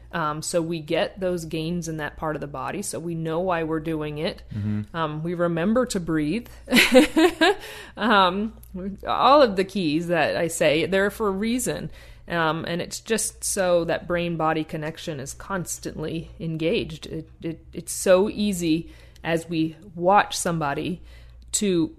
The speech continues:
Speaker 1: forget and just go through the motions. Why am I doing this? What am I working right now? Um, or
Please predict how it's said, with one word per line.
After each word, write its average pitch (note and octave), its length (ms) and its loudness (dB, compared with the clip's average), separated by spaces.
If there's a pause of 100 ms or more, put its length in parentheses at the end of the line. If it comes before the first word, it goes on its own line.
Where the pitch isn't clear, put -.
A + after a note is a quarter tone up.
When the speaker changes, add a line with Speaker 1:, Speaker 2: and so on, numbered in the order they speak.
Speaker 1:
forget E3+ 720 2 (100)
and E3+ 180 -2
just D#3+ 280 2
go E3+ 280 4
through F3+ 400 0
the D#3+ 100 -2
motions. E3 800 -4 (480)
Why E3 240 0
am F3+ 100 2
I F3+ 80 4
doing E3+ 380 2
this? E3 340 -2
What E3+ 220 4
am F#3+ 100 2
I E3 120 0
working E3 400 0
right D3+ 240 -4
now? D3+ 640 -4
Um, D3+ 360 -8 (840)
or G#3 580 6